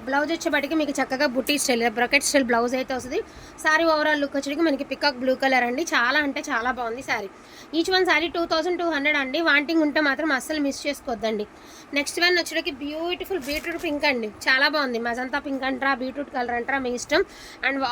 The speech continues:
all over వచ్చేటికి పైతానీ బోర్డరు, పైతానీ బోర్డరు, పైతానీ పళ్ళు,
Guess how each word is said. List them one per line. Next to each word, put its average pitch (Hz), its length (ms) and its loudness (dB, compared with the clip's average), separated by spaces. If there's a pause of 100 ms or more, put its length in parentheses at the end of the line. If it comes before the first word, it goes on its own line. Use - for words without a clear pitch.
all 277 160 4
over 320 160 8
వచ్చేటికి 269 320 -4
పైతానీ 294 420 0
బోర్డరు, 277 340 2 (120)
పైతానీ 269 340 0 (100)
బోర్డరు, 254 380 2
పైతానీ 233 400 -2
పళ్ళు, 254 260 0